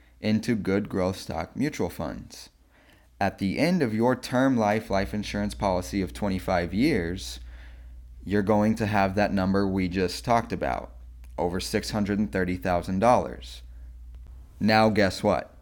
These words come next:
You just became what I like to call self-insured.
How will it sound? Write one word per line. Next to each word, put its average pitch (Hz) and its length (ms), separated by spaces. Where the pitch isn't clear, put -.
You 104 240
just 131 240
became 110 680
what 101 180
I 98 140
like 104 240
to - 100
call 92 300
self-insured. 95 960